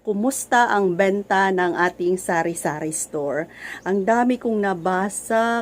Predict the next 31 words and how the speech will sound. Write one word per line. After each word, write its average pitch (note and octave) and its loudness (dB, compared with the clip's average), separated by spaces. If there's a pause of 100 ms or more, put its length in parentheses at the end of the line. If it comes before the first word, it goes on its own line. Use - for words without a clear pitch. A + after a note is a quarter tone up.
kahit G#3+ -4
na G3 -6
saang F#3 -2
post, A3+ 0 (160)
saang E3+ -4
group. A3+ 0 (560)
Dami G#3+ 0
kong B3+ -2
nababasa G#3 0
na F#3 0 (320)
ngayon G#3 -4
daw F#3+ 2
ay F#3 2 (160)
napakatumal. G#3 0 (560)
Napakatumal G3 0
daw F#3+ 2
ng F#3 0
kanilang F#3 0
tindahan. B3 2 (320)
Isa A3+ -2
pa G#3 0
ito G#3 -4
sa G3 0
dahilan G3 0
kung F#3 0
bakit F#3+ -2
napakatumal F#3+ -2
ang F#3 0
kanilang, F3+ 0 (160)
kanilang G#3+ 6
tindahan. G#3 4